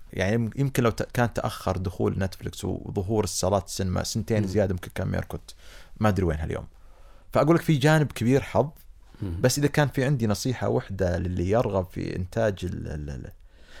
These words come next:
Speaker 1: أنا ما أقدر أقول إنت أنيميشن بشكل خاص، بس أنا أقول الإنتاج بشكل عام.
Speaker 2: كتجربة.
Speaker 1: والإشكالية إنه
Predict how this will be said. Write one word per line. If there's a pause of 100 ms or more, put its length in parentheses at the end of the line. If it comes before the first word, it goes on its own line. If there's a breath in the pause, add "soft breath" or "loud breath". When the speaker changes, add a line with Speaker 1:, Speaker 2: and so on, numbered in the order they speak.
(160 soft breath)
Speaker 1:
أنا
ما
أقدر
أقول
إنت
أنيميشن (120)
بشكل
خاص،
بس
أنا
أقول
الإنتاج
بشكل
عام.
Speaker 2:
كتجربة.
Speaker 1:
والإشكالية
إنه